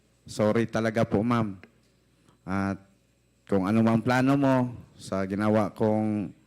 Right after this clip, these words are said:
pagbuhat-buhat o sala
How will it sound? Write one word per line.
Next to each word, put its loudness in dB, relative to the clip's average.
pagbuhat-buhat -2
o 4
sala 0